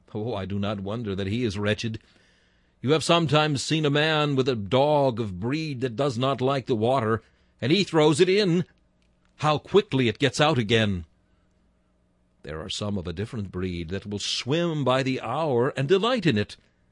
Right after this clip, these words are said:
So now there are some professors who are known to be hypocrites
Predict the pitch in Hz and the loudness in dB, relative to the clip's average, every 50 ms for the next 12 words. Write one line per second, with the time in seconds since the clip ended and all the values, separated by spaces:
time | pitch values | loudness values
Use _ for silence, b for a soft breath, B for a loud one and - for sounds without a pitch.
0 | _ _ _ _ _ _ _ _ _ _ _ _ _ _ _ _ _ _ _ _ | _ _ _ _ _ _ _ _ _ _ _ _ _ _ _ _ _ _ _ _
1 | _ _ _ _ - - - 135 139 143 139 135 135 127 117 110 107 104 101 90 | _ _ _ _ -14 -6 -2 0 2 2 2 2 0 2 2 0 0 0 -2 -4
2 | 82 98 107 104 110 117 117 117 117 110 107 - 131 120 120 117 113 104 - 120 | -8 -8 -6 -4 -2 0 0 0 0 0 -2 -4 -2 -2 -2 -2 -2 -2 -2 -4
3 | 107 - - 117 110 107 - 113 113 127 127 - 113 107 107 104 101 101 101 110 | -4 -4 -4 -4 -4 -4 -4 -6 -6 -6 -4 -6 -6 -4 -2 -2 -2 -2 -2 -2
4 | 131 143 147 151 151 151 - 123 101 117 104 90 139 - 101 92 - - 101 98 | 0 0 0 0 -2 -2 -4 -2 -2 -2 -2 -2 -2 -4 -4 -8 -6 -6 -6 -6
5 | - - - | -8 -12 -14